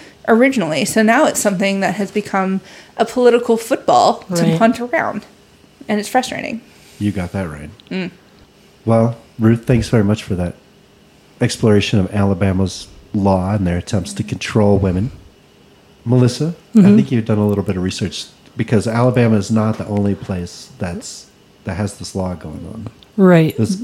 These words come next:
Speaker 3: it's an extremely Republican place. The legislature of the state is all controlled by Republicans, and the governor is a Republican as well.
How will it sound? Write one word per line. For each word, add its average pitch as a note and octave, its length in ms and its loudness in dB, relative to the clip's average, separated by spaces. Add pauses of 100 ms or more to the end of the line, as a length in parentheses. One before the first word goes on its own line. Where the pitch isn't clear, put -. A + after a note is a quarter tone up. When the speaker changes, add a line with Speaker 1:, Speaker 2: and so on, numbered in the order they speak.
Speaker 3:
it's A#2 160 -2
an A2 260 2
extremely A#2+ 480 2
Republican F#2+ 680 -4 (180)
place. - 500 -8
The F2 300 -6 (140)
legislature G#2 580 -2
of F#2+ 80 -4
the G2 60 -10
state G2 300 -6
is G2+ 140 -10
all F#2+ 100 -6
controlled A2 340 -8
by G2 220 -6 (300)
Republicans, G2+ 880 -6
and G2 200 -6
the G2 60 -8
governor F#2 340 -4
is F2 140 -8
a G2+ 40 -10
Republican G2 460 -6
as E2+ 100 -12
well. G#2+ 220 0